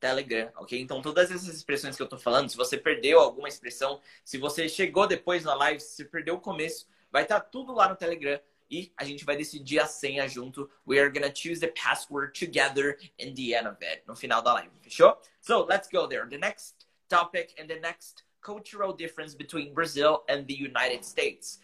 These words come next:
It's related to small talk. Okay, so wh-, what is, what does it mean, small talk? So small talk, por exemplo, aqui no Brasil, in my case, when I take the subway, it's not common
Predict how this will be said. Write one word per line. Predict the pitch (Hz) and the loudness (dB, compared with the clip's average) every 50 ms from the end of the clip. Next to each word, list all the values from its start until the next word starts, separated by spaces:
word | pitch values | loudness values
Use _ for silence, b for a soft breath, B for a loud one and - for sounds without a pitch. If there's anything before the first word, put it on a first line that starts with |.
| _ - - _ _ | _ -20 -20 _ _
It's | 190 190 - - | -6 -6 -6 -6
related | 180 185 190 180 175 175 170 175 175 170 - - | -2 0 0 2 2 4 4 2 2 0 -2 -4
to | 185 170 - - _ | -4 -4 -4 -6 _
small | 139 135 131 139 135 139 147 151 151 | -16 -14 -6 0 2 2 2 2 0
talk. | - - - 98 - - - - _ _ _ _ _ _ - - _ _ _ _ _ _ _ - _ | -4 -4 -4 -2 -2 -2 -6 -12 _ _ _ _ _ _ -20 -20 _ _ _ _ _ _ _ -14 _
Okay, | 117 113 113 127 127 123 - _ | -10 -8 -6 -6 -6 -6 -8 _
so | - - - 151 135 | -4 0 0 0 0
wh-, | - 139 147 - - - | 0 -4 -8 -8 0 4
what | 170 208 214 | 4 6 6
is, | 185 - - - - - | 4 2 -4 -8 -14 0
what | - 175 180 | 0 0 2
does | 180 180 156 156 | 2 -2 -6 -8
it | 139 117 110 | -12 -10 -8
mean, | 123 120 113 101 | -8 -8 -8 -10
small | 98 - 117 123 127 120 113 | -12 -8 -2 0 2 2 2
talk? | - - - 104 92 - - - - B B B B B B | 0 -4 -4 -2 -2 -2 -6 -12 -20 B B B B B B
So | - - 208 196 | -2 0 2 2
small | 180 - - 165 165 185 214 247 285 262 | 2 0 -4 0 6 8 8 8 8 6
talk, | - - 196 147 123 107 104 - - - _ - - _ _ _ | 4 2 4 4 4 2 0 -6 -12 -20 _ -20 -20 _ _ _
por | - 208 233 | 2 2 4
exemplo, | 226 208 190 160 139 - - - - _ - | 4 2 0 -6 -8 -12 -18 -20 -20 _ -12
aqui | 160 165 - - - 247 | -12 -12 -12 -12 -10 -10
no | 269 254 | -6 -2
Brasil, | 233 220 202 165 143 131 117 107 - | 0 0 -2 -2 -4 -8 -8 -8 -8
in | - 165 151 | -12 -8 -4
my | 160 165 180 180 | -2 -2 -2 -2
case, | 175 - 160 139 110 104 113 117 | -4 -6 -6 -6 -6 -6 -10 -4
when | 123 139 165 190 | 0 2 2 2
I | 208 220 | 2 0
take | 214 - 208 175 156 139 | -4 -6 -6 -6 -6 -8
the | 120 113 | -12 -14
subway, | - - - 156 123 117 117 107 98 101 - _ _ _ _ _ _ | -6 -4 -2 -2 -2 -4 -8 -10 -10 -10 -14 _ _ _ _ _ _
it's | - 349 - - - | -8 -8 -8 -8 -8
not | 233 254 285 330 - - - | 4 6 8 8 8 4 -2
common | - - - 202 185 - 220 165 131 110 104 104 107 110 | -8 0 6 8 8 8 8 6 0 -6 -6 -10 -14 -20